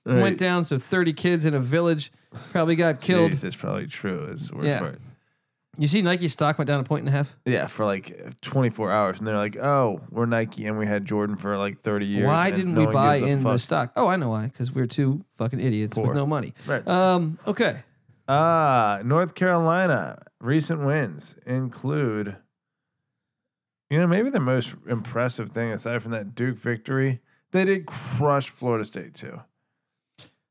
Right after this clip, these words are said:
Speaker 2: They
Speaker 1: They're
Speaker 2: did.
Speaker 1: looking good.
Speaker 2: That's why they, they jumped up in my poll. But
Speaker 1: And they had U V A on the fucking ropes. Uh,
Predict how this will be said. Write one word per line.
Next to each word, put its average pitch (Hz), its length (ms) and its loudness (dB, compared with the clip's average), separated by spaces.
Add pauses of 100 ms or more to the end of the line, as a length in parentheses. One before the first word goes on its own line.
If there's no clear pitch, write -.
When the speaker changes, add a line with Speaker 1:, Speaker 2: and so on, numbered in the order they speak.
(140)
Speaker 2:
They 147 80 4
Speaker 1:
They're 196 100 4
Speaker 2:
did. 170 80 4
Speaker 1:
looking 131 260 -2
good. - 280 -4 (100)
Speaker 2:
That's 143 220 -2
why 151 160 4
they, 147 140 2
they 135 300 -2
jumped 143 240 0
up 185 140 -2
in 131 80 0
my 117 140 2
poll. 113 400 0 (100)
But 151 200 4
Speaker 1:
And - 200 -2 (300)
they 135 200 2
had 147 380 4
U 127 180 4
V 113 200 2
A 104 140 2
on 101 120 0
the 95 80 -2
fucking 92 520 -6
ropes. 92 420 -6 (360)
Uh, 98 360 -4